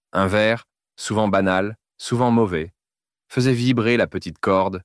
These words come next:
comme elle disait, lui donnait la sensation d'un désir mystérieux presque réalisé. Et elle se complaisait à ces émotions légères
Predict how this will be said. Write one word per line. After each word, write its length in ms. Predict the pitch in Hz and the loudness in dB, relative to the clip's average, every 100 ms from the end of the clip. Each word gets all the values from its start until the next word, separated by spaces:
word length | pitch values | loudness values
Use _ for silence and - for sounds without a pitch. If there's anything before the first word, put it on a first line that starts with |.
| _ - | _ -6
comme 180 | 101 | -2
elle 140 | 87 82 | -2 -2
disait, 420 | 85 80 82 95 _ _ _ _ _ _ | -6 -4 -4 -6 _ _ _ _ _ _
lui 80 | 117 | 0
donnait 220 | 139 160 | 2 2
la 100 | 135 | 0
sensation 580 | - 123 113 110 - 123 | -2 -4 -2 -4 -2 0
d'un 120 | 101 | 0
désir 420 | 90 98 98 113 | 0 -2 -2 -2
mystérieux 720 | 101 135 135 - 95 85 92 | 0 0 -2 -2 -2 -2 -4
presque 300 | 101 117 - | -4 -8 -6
réalisé. 600 | 82 87 82 78 65 - - _ _ _ _ _ _ _ _ | -6 -4 -4 -4 -10 -16 -18 _ _ _ _ _ _ _ _
Et 80 | 104 | 0
elle 160 | 120 | 0
se 120 | 120 139 | 0 -2
complaisait 600 | 147 135 143 131 143 113 | -2 0 0 0 0 -2
à 60 | |
ces 220 | 98 92 101 | -4 -4 0
émotions 420 | 104 98 - 95 | 0 0 -2 0
légères 560 | 92 90 98 104 110 | 0 0 -2 -2 -6